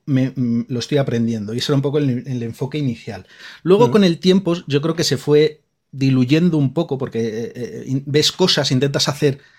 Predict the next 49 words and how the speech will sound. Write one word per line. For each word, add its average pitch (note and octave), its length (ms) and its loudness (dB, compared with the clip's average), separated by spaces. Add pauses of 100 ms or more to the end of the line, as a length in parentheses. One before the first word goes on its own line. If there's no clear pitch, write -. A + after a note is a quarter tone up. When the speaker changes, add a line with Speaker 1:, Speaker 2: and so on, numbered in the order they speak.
(340)
Speaker 1:
muchas - 340 2
cosas, E3 320 -2
porque, B2 560 -2 (160)
"Oh, F3+ 160 -4
eso F3 220 0
me D#3+ 140 4
gusta" C3+ 380 -2
y A#2 40 -4
tal, B2+ 220 -2
y B2 40 -2
te B2 80 -6
atraes C#3 280 -4
todo. D#3+ 260 -2 (360)
Y E3 120 2
es E3+ 140 0
cierto G3 360 2
que D#3 100 0
en C#3 120 4
el C#3+ 180 2
último G3 480 2
año D#3+ 200 0
y - 20 -10
pico D#3+ 460 -4
he D3 80 2
vuelto E3 340 0
a D3+ 40 0
rescatar D3 380 -2
un D3 160 -2
poco C3+ 220 -2
más, D3 400 -2
eh, C3 100 -4
los A#2+ 360 -2
vídeos B2 440 0
de, A#2 380 -4
del A2+ 320 -6
canal C3 260 0
principal, C#3 640 0 (460)
un D3 120 0
poco D#3 180 2
más D3+ 180 4
de E3 60 2
información C#3+ 560 2
técnica, C#3+ 400 0
aprovechando C3 580 0
el, C#3 140 -2
el B2 120 -6
conocimiento B2+ 480 -4
que C3 80 -2
tengo. D3 380 -2